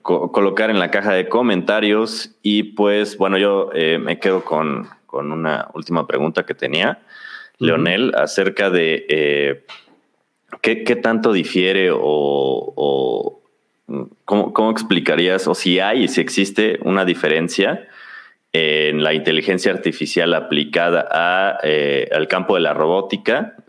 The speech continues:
Speaker 1: ¿Si hay alguna diferencia entre la inteligencia artificial aplicada a la robótica y la aplicada, no sé, por ejemplo, a lo que ya estuvimos hablando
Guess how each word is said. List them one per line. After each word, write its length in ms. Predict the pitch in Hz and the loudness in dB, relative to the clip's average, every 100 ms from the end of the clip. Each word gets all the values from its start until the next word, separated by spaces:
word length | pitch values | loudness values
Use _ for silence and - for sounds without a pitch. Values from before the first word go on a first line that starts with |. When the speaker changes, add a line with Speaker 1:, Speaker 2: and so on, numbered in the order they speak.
| 120 | -12
Speaker 1:
¿Si 180 | - | -2
hay 60 | 98 | 0
alguna 280 | 92 98 95 | 2 2 0
diferencia 580 | 85 82 92 - 95 87 | 0 0 0 0 0 0
entre 360 | 76 76 71 | 0 0 0
la 80 | 67 | 0
inteligencia 480 | 73 80 80 92 98 | 0 0 0 0 0
artificial 360 | - - 90 | -4 -4 0
aplicada 340 | 95 - - 92 | 0 0 0 2
a 40 | |
la 100 | 87 | 2
robótica 540 | 76 82 98 104 135 151 | 2 2 0 -2 0 0
y 260 | 107 92 | 0 2
la 220 | 101 98 101 | 2 2 0
aplicada, 880 | 82 - 78 76 87 85 82 110 - | -2 -2 -2 -2 0 0 2 0 -2
no 120 | 78 | -4
sé, 120 | 78 | -4
por 180 | 76 71 | -2 -2
ejemplo, 580 | - 76 76 71 57 50 | -2 -4 0 0 0 0
a 20 | |
lo 140 | 71 | -2
que 100 | - | 0
ya 80 | 78 | 0
estuvimos 400 | 76 82 78 78 | 0 0 -2 0
hablando 580 | 64 69 73 76 67 64 | 0 0 0 0 0 -2